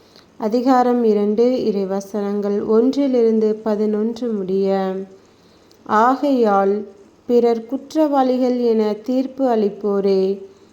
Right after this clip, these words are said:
நீங்கள் யாராயினும் சாக்குப்போக்கு சொல்வதற்கு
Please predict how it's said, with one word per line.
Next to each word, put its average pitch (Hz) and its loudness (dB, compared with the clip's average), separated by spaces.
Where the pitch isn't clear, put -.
நீங்கள் 240 2
யாராயினும் 226 2
சாக்குப்போக்கு 262 0
சொல்வதற்கு 226 0